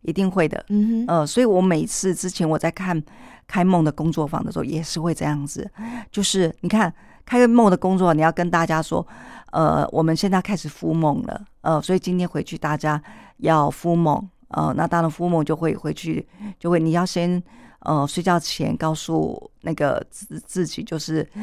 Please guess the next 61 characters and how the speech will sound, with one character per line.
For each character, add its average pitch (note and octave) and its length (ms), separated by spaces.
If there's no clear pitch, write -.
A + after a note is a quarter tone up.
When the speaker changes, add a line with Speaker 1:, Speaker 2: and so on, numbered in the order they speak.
Speaker 1:
呃， C#3+ 220
我 D#3 180
要 D#3+ 420
记 G3 200
住 F3 200
我 - 80
的 D3 140
梦。 D#3 260
啊， - 220
我 - 120
要 F3+ 120
记 F#3 220
住 - 180
我 - 140
的 - 100
梦。 D3+ 240
Speaker 2:
嗯。 G#3+ 220
Speaker 1:
那 E3+ 260
你 F3 100
身 F3+ 260
边 E3+ 400
就 E3+ 100
放 D#3 300
一 D#3 160
个， C3+ 460
一 - 80
本 D3+ 160
笔 D#3 100
记 D#3+ 180
本、 - 240
呃， - 120
或 F#3 180
者 D#3 160
是 D#3 220
用 D#3 360
电 E3+ 140
话 D#3 160
录 D#3 180
音 D#3 400
把 - 100
它 D3 140
录 D#3+ 160
下 D#3 160
来， - 100
因 F3+ 120
为 F3 120
常 F3+ 180
常 F3 80
我 D#3+ 60
们 D3 40
在 D#3 120
做 D#3+ 180
梦 D#3+ 180
的 D3+ 120
时 - 80
候， D3+ 80
在 E3 100
梦 F3 220
里 D3+ 80
头 D3+ 120
都 D#3 160